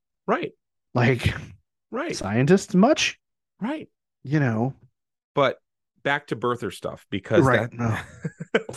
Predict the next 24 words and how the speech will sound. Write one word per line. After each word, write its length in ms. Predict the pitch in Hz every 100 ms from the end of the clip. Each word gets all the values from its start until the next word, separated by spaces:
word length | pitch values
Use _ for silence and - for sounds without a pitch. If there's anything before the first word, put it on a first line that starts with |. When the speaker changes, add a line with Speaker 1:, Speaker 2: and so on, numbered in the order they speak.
| - _
Speaker 1:
<laughs> 140 | _
Speaker 2:
Fuck. 340 | 180 - - - - 151 _ _
Speaker 1:
that 240 | - 127 -
ties 300 | 143 135 120
a 60 |
lot 280 | 107 104 160
into 260 | 107 104 107
the 80 | 95
disturbing 440 | 95 - 95 92
history 260 | 92 - 90
of 60 |
the 40 | 85
show. 300 | - 90 - _ - - - -
Um, 460 | 113 110 110 101 95 _ _ _ _ -
now, 160 | 107 -
Article 380 | 185 330 339
two 320 | 269 - 107 101
of 100 | 98
the 60 |
United 280 | 98 107 131
States 220 | - 147
Constitution 680 | - 110 110 104 90 87 87
states, 480 | - - 87 58 -
quote, 540 | - - 92 - -